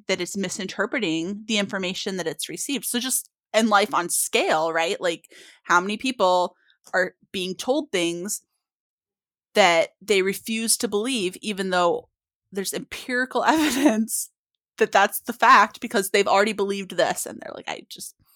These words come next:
I can't find a way to make them compute," 'cause I'm standing there looking at this thing. And I was like,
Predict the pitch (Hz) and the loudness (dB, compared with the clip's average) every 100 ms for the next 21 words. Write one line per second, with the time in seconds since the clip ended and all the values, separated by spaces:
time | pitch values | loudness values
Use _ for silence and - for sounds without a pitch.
0 | _ - 180 - 185 180 - 208 208 202 | _ -8 -8 -6 -8 -6 2 2 2 0
1 | 190 190 214 214 208 208 220 - 339 - | 0 -2 -4 -6 -6 -8 -10 -6 -6 -6
2 | 254 214 240 - 349 415 285 285 320 392 | -4 -2 -2 -4 -4 -2 -4 -4 -6 -6
3 | 320 233 - 180 180 180 196 190 | -4 -6 -6 -6 -6 -6 -4 -6